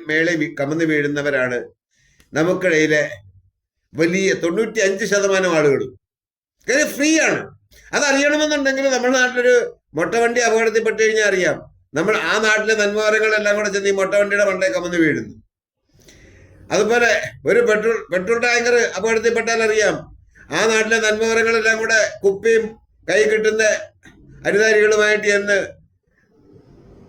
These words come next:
പെട്രോൾ കോരിക്കൊണ്ട് പോകുന്നത് രഹസ്യമായിട്ട്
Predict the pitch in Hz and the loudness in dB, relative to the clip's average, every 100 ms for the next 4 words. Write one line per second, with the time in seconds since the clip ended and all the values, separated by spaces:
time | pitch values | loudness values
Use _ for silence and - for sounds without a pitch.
0 | - - - - - - - - - 175 | -20 -20 -20 -20 -20 -20 -20 -10 -6 -2
1 | 220 226 220 143 - - 202 208 202 208 | 0 2 0 -2 -12 -2 0 2 2 2
2 | 196 196 190 185 185 185 185 190 185 151 | 4 4 4 4 2 2 0 0 0 0